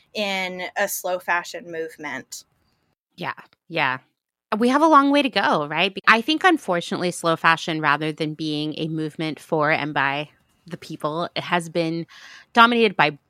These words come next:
Speaker 2: brands,
Speaker 1: Yep.
Speaker 2: by companies. And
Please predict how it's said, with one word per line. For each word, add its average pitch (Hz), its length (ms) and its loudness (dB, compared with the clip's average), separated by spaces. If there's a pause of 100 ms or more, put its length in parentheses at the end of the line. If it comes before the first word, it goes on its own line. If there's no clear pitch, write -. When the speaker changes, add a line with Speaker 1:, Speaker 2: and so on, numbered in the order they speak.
Speaker 2:
brands, 147 760 -4
Speaker 1:
Yep. 170 80 -6
Speaker 2:
by 165 80 2
companies. 117 800 -4 (480)
And 202 640 4